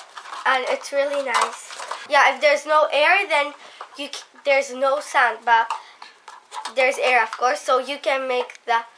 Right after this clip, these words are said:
so it goes through this wire. Sounds are vibrations of the air,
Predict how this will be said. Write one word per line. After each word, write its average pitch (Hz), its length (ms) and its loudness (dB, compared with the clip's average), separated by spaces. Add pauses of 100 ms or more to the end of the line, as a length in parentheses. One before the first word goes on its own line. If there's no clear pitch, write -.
(300)
so 233 180 -2
it 254 200 -2
goes 254 220 0
through 247 260 -8
this 226 260 -12
wire. 226 500 -4 (540)
Sounds 359 480 2
are 285 220 6
vibrations 302 800 0
of 247 240 2
the 262 180 -6 (120)
air, 240 340 0